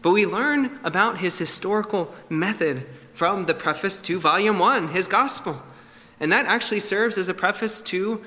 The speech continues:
the two-volume work, a preface to this volume as well. And so there we read in Luke one, one through four, "Inasmuch as many have undertaken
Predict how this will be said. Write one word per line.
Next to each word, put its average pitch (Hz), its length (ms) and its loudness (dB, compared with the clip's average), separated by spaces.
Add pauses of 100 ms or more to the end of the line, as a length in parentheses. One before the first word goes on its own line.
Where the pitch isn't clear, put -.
(140)
the 175 100 0
two-volume 214 680 2
work, - 320 -10 (320)
a 156 120 -2
preface 185 580 0
to 175 200 0
this 208 340 -2 (120)
volume 160 500 0 (140)
as 156 160 0
well. 147 400 0 (560)
And 165 140 2
so 202 100 4
there 202 180 4
we 254 160 2
read 196 400 2
in 156 200 0
Luke 214 280 -2
one, 196 360 0
one 196 180 0
through 202 140 -2
four, 127 400 -4 (720)
"Inasmuch 202 560 2
as 214 240 2
many 220 300 2
have 180 260 0
undertaken 170 800 -2